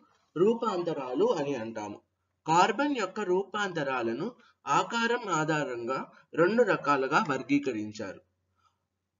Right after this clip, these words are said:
అవి అస్ఫటిక రూపాలు, స్ఫటిక రూపాలు. ముందుగా మనం అస్ఫటిక రూపాల గురించి తెలుసుకుందాం.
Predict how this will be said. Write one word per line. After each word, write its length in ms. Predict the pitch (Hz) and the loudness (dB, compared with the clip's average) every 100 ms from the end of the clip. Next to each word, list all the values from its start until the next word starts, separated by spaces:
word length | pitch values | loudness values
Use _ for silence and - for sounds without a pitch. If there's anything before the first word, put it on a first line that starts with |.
| _ _ - | _ _ 0
అవి 240 | 143 190 | 2 2
అస్ఫటిక 680 | 247 135 165 - 233 226 220 | 0 -2 -2 -2 -2 -2 0
రూపాలు, 560 | 180 156 151 139 135 185 285 _ _ | 2 2 0 -2 0 0 -2 _ _
స్ఫటిక 440 | - 180 170 151 | -2 0 2 0
రూపాలు. 520 | 127 113 107 104 98 90 _ _ _ _ _ _ _ _ _ _ _ _ _ _ _ _ _ _ _ _ _ 135 | -2 -2 -4 -6 -6 -10 _ _ _ _ _ _ _ _ _ _ _ _ _ _ _ _ _ _ _ _ _ 2
ముందుగా 500 | 170 220 269 233 170 | 4 6 6 6 6
మనం 280 | 143 127 208 - _ - | 4 2 -2 -6 _ -2
అస్ఫటిక 500 | 170 - 254 214 165 | 0 2 2 4 4
రూపాల 420 | 151 147 135 127 | 4 4 4 4
గురించి 360 | 120 127 156 | 2 2 0
తెలుసుకుందాం. 640 | 202 123 113 - 101 92 | 0 0 0 -4 -6 -6